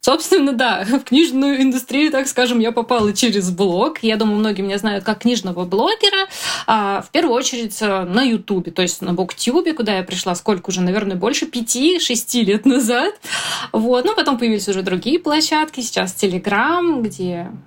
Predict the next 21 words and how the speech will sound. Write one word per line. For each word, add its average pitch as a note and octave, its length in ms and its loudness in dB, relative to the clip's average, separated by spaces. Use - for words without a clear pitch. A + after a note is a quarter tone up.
мы F3+ 100 -6
читаем, C4 560 0
общаемся, C4 840 0
и, B3+ 280 -2
в G3 80 -2
общем, A#3+ 280 -2
потихонечку A3 380 -4
это G3+ 60 -10
всё G#3+ 100 0
развивается. F#3+ 460 -4
И - 80 0
сейчас, D#4 360 2
можно D#4+ 180 6
сказать, C4+ 280 0
книги D4+ 320 4
и G#3 40 0
канал — G#3+ 380 2
это A3 160 -2
моё F#3+ 260 2
главное F3+ 360 0
хобби. F3 540 -4